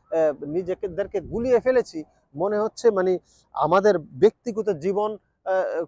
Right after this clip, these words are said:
কোনো জীবন না, ব্যক্তিগত জীবনটা হচ্ছে একটা খেলা, আর খেলাটা হচ্ছে আমাদের জীবন।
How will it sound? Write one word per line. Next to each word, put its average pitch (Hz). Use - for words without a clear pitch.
কোনো 185
জীবন 170
না, 226
ব্যক্তিগত 196
জীবনটা 180
হচ্ছে 214
একটা -
খেলা, 185
আর 147
খেলাটা 247
হচ্ছে 233
আমাদের 185
জীবন। 151